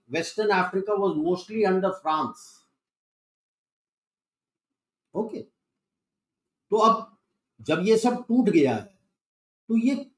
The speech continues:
कैसे अपना पैसा बनाते रहेंगे? तब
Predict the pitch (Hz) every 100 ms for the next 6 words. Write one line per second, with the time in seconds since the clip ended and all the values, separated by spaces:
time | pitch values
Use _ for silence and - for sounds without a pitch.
0 | _ 226 262 254 - 302 302 294 285 262
1 | - - - 185 208 226 226 214 196 226
2 | 196 196 190 196 175 139 123 101 - _
3 | _ _ _ _ _ _ _ _ _ _
4 | _ _ _ _ _ _ _ _ _ _
5 | _ - 143 117